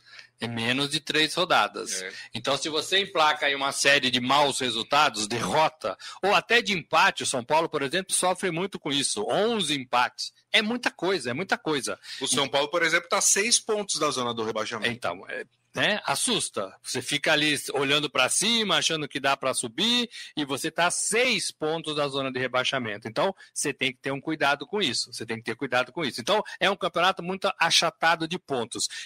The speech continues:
Speaker 1: É, e não vejo também o Palmeiras que lidera, é, com grandes sobras, assim, ó, nadando de braçadas, também não vejo. Vai ter, porque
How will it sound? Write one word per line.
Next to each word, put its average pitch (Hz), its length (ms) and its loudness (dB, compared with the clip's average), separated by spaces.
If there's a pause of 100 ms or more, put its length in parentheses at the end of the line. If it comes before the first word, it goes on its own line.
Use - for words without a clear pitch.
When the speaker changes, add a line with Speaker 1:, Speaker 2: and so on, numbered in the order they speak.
Speaker 1:
É, 143 360 4
e 262 120 4
não 320 160 0
vejo 165 400 2
também 143 360 0
o 160 60 -2
Palmeiras 131 520 0
que 123 80 -6
lidera, 113 680 0 (400)
é, 127 760 2 (140)
com 208 180 -4
grandes 123 420 0
sobras, 113 540 -2
assim, 107 320 -12
ó, 120 280 0 (180)
nadando 123 560 0
de 120 100 -8
braçadas, 117 720 0
também 113 280 -4
não 165 120 -4
vejo. 110 320 -2 (560)
Vai 185 520 4
ter, 196 420 0
porque 196 480 -4